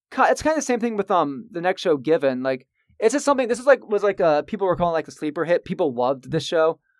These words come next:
I don't get it. It's, basically, it's, um, gay boys make a rock band, basically. One of, but it's, you got one, one, like, normal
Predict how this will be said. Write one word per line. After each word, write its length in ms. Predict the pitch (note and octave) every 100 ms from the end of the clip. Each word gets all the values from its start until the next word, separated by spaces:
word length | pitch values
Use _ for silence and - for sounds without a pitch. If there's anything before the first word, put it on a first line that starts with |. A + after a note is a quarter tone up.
| _ _ _ _ _
I 240 | E3 F#3+ D#3 A#2+ - _
don't 420 | F3 D#3+ F#3 F3+ _ _ C#3+ A#2
get 220 | D3+ C#3
it. 180 | F3+ -
It's, 540 | D#3 C3+ - - _ _ _ _ _ _ _ _
basically, 540 | A#3+ C#4+ C#4 C4+ B3
it's, 340 | A3+ G#3+ - - _ _ _
um, 320 | E3 D#3 D3+
gay 160 | C#3 F#3
boys 300 | F#3 F3+ E3+
make 160 | D#3+ D#3
a 60 |
rock 260 | C3 A#2+ B2+
band, 300 | D#3+ D3+ C3+
basically. 440 | C#3+ C#3 D#3+ E3
One 220 | D3+ D#3
of, 120 | D#3+ C#3 _ _ _
but 220 | E3+ D#3+
it's, 260 | D3 C3+ -
you 120 | F#3
got 200 | F3 E3
one, 300 | D3+ E3+ F3+ D#3
one, 340 | - D3+ F#3 F#3
like, 180 | F3 E3
normal 460 | D3+ E3 D#3+ C#3+